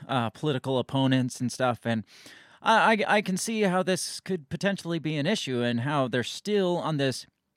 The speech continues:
witch hunt against Donald Trump. Well, apparently, according to Peter Strzok, there was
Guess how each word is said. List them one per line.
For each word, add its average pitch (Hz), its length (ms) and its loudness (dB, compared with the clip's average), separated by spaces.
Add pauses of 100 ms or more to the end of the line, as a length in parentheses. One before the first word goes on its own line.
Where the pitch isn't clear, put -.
(460)
witch 170 300 0
hunt - 400 2
against 156 380 -2
Donald 139 320 0
Trump. 165 400 0 (1600)
Well, 208 160 6
apparently, 226 640 4
according 233 520 0
to - 100 -6
Peter 175 240 0
Strzok, 160 640 2
there 160 120 0
was 143 320 0